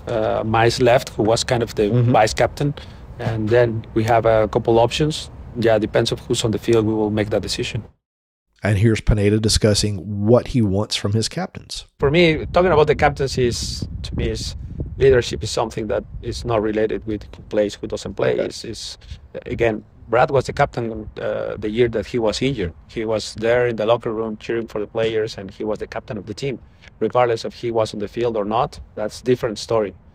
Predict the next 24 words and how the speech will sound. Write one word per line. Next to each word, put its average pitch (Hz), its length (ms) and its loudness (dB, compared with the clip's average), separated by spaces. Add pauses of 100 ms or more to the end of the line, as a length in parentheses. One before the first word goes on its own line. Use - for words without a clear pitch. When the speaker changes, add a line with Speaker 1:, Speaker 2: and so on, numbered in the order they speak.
(240)
Speaker 1:
Uh, 98 380 -8 (180)
so, 98 520 -6 (300)
yeah, 101 280 -2
he's 117 200 -8
the 113 80 -4
captain, 117 540 -4 (140)
whether 107 260 -2
he's 120 320 -6
or 107 200 -4
he's 110 260 -10
not 107 360 -6
on 101 120 -8
the 101 60 -10
field. - 220 -14 (460)
Speaker 2:
Now, 113 180 0
as 151 200 2
I 151 120 2
alluded 160 300 2
to 180 140 0
in 147 60 -2
the 131 60 -2
first 202 280 0
segment, 143 340 0 (540)
Atlanta 143 440 2